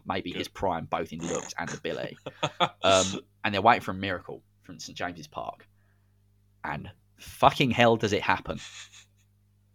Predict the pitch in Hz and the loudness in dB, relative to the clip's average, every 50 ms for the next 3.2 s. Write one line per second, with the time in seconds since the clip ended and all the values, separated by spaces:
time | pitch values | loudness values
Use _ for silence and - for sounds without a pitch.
0 | _ _ _ _ _ 131 143 151 160 147 - 143 135 127 117 110 110 - - - | _ _ _ _ _ 10 12 12 12 10 8 6 6 6 4 0 -2 -4 0 2
1 | 120 117 110 107 107 101 107 104 101 98 98 - 107 101 101 - 95 95 - 98 | 4 4 4 2 0 2 4 4 4 2 0 -2 -6 -6 -6 -6 -8 -8 -6 -8
2 | 95 95 95 - - - - 95 95 87 87 90 95 90 90 92 87 85 82 87 | -8 -6 -8 -10 -12 -8 -8 -6 -6 -6 -6 -4 -4 -2 -2 -2 -4 -4 -6 -8
3 | - - - | -12 -16 -20